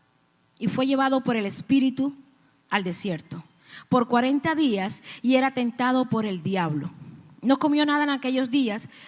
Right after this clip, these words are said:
pasados los cuales tuvo hambre. Escuchen esto. Entonces el diablo le dijo: "Si eres". Ya queda claro que Jesús conocía a Dios.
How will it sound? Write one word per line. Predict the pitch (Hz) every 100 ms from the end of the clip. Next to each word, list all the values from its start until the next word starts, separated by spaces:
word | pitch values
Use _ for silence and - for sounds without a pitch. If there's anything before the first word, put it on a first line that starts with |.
| -
pasados | - 208 247 269
los | 254 240
cuales | - 254 269 277 - - _ _ _ _
tuvo | 302 233 101
hambre. | 185 156 143 - - - - - -
Escuchen | - 277 262
esto. | 190 - 165 - - _ _ _ _ _ _ _ -
Entonces | 247 247 - 349 427 - 440 370
el | 339 247
diablo | 285 285 294 285
le | 262
dijo: | 220 220 - 175 170 175 _ _ _ _ _ _ _ _ _ _ _
"Si | - - 196
eres". | 196 156 - - - - - _ _ _ _ _ _ _ _ _ _ _ _ _ _ _ _ -
Ya | 185
queda | 196 247 254
claro | 226 220
que | 196 175
Jesús | 170 208 196
conocía | - 175 165 - 202 160
a |
Dios. | 139 131 - -